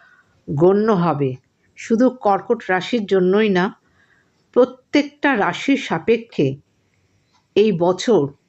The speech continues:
একটা অতিমাত্রায় বিশেষ পরিবর্তন সাধন হবে প্রত্যেক জাতক জাতিকাদের জন্য। তার কারণ এমন কিছু অভিনব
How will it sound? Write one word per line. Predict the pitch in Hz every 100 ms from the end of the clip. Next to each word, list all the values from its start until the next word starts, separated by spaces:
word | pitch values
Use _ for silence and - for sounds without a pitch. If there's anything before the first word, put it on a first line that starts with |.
| _ _ _ _ _
একটা | 381 - 226 - _
অতিমাত্রায় | - 220 - 277 240 180 180 - 240 190 135 - - _ _ _ _ _ _ _ _ _ _ _ _ - -
বিশেষ | 175 214 - - 294 294 - -
পরিবর্তন | 185 190 208 208 226 220
সাধন | - 180 170 196
হবে | 185 165 143 135 - _ _ _ _ _ _ _ _ -
প্রত্যেক | 226 - - 247 180
জাতক | 185 180 208
জাতিকাদের | 202 196 196 202 196 165
জন্য। | 151 156 135 131 - _ _ _ _ -
তার | 202 214
কারণ | 214 185 -
এমন | 185 196 240 269
কিছু | 262 254 - 240
অভিনব | 190 185 233 233 220